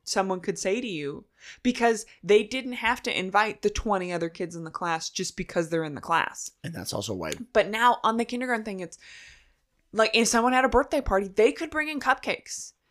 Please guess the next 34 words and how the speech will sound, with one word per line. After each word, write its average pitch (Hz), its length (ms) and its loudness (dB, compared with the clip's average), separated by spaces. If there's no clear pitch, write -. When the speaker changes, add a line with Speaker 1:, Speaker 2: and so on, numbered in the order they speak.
Speaker 2:
Right. - 140 2
Speaker 1:
It - 80 -2
didn't 254 240 4
matter 320 300 6
if 339 100 -4
the 311 120 -4
Jehovah's 269 480 -2
Witness 269 380 -4
that 233 120 0
was 226 160 -2
in 233 120 -2
the 269 80 0
class 277 420 2
didn't 240 380 -2
celebrate. 262 580 4
We 220 200 0
were 311 160 0
still 285 200 2
having 254 360 2
the 226 60 -2
Halloween 208 440 -2
party. - 420 -8
Speaker 2:
Right. 87 180 -2
Speaker 1:
We 226 140 4
were 269 160 0
still 277 200 4
having 233 320 0
the 214 60 -4
birthday 185 340 -6
party. - 460 -12
Speaker 2:
Mm-hmm. 127 260 -10
Speaker 1:
But 240 160 4
now 240 380 2
it's, - 360 2